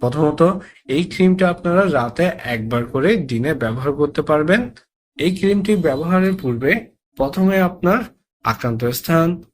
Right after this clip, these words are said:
বা মুখ ভালো করে পরিষ্কার করে নিতে হবে। এরপর ভালো করে শুকিয়ে এই ক্রিমটি পরিষ্কার আঙ্গুলের সাহায্যে আস্তে আস্তে ঘষে ঘষে আক্রান্ত স্থানের চারপাশে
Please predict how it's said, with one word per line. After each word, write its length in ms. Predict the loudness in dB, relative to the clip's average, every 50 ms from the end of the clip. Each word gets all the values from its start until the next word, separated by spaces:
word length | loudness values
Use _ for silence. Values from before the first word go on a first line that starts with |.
| _ _ _
বা 160 | -2 0 0 0
মুখ 460 | 2 2 2 2 2 0 -2 -6 -14 _ _ _ -10 -6
ভালো 360 | -2 0 2 4 4 4 2
করে 400 | 2 2 2 2 4 4 2 0
পরিষ্কার 720 | -2 -2 -2 -2 -2 -2 -2 -6 -4 0 0 2 2 0
করে 240 | 0 0 0 0 0
নিতে 240 | -2 -4 -4 -6 -6
হবে। 400 | -4 -4 -2 0 0 0 0 -2 -8 -14 _ _ _ _ _
এরপর 500 | 0 0 0 0 0 0 0 0 2 0
ভালো 380 | -2 -4 -4 -2 0 0 -2 0
করে 380 | 2 0 2 4 4 2 2
শুকিয়ে 800 | 2 -2 -4 -6 -6 -6 -6 -2 2 4 4 4 4 2 -2 -8 -20 -20 -20 _ _ _ -4
এই 140 | -4 -4
ক্রিমটি 720 | -4 -4 0 2 2 2 2 0 -2 0 0 0 0 -4 -8 _ _ _ _ _
পরিষ্কার 640 | 2 2 4 4 2 0 -2 -2 2 2 4 4 2 -2
আঙ্গুলের 460 | -4 -6 -4 -4 -4 -4 -4 -4 -4
সাহায্যে 720 | -4 -2 -2 -2 -2 -2 -2 0 0 0 0 -2 -8 -14 _ _ _ _ _
আস্তে 320 | -4 -4 -4 -2 2 2
আস্তে 440 | 2 2 0 -6 -10 0 0 2 2
ঘষে 400 | 2 -2 -8 _ -4 0 2 2
ঘষে 380 | 4 4 2 2 2 2 0
আক্রান্ত 500 | 0 0 -4 -8 -6 -6 -6 -6 -4 -4
স্থানের 440 | -4 -6 -6 -4 -2 0 0 0 0
চারপাশে 720 | 0 -2 -2 -2 -2 -4 -4 -2 -2 0 2 2 0 0